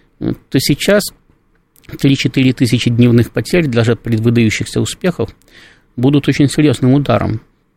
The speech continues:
не только по вооружённым силам, по обществу в целом. Это будут обсуждать, э, искать виноватых, требовать наказаний там, и так далее на протяжении нескольких недель, а то и месяцев. А некоторые будут это обсуждать годами.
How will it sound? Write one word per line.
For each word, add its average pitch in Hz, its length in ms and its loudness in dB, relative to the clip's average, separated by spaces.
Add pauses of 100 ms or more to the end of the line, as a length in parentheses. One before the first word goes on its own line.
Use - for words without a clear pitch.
(280)
не 110 100 -2
только 139 240 -2
по 117 140 0
вооружённым 110 480 2
силам, 101 260 -4
по 110 120 -2
обществу 113 420 -2
в - 60 -16
целом. - 260 -12 (1300)
Это 123 180 -4
будут 123 320 0
обсуждать, 120 800 -2
э, 107 300 0 (1080)
искать 123 300 -2
виноватых, 117 520 0
требовать 117 360 0
наказаний 107 580 0
там, 110 240 -10
и - 20 -6
так 120 180 -8
далее 135 260 2
на 110 100 2
протяжении 120 540 0
нескольких 113 400 -2 (360)
недель, 123 360 2
а - 100 -8
то - 160 0
и 120 80 4
месяцев. 117 540 0 (400)
А 107 80 -2
некоторые 120 440 2
будут 120 180 2
это - 160 -4
обсуждать 113 460 -6
годами. - 460 -8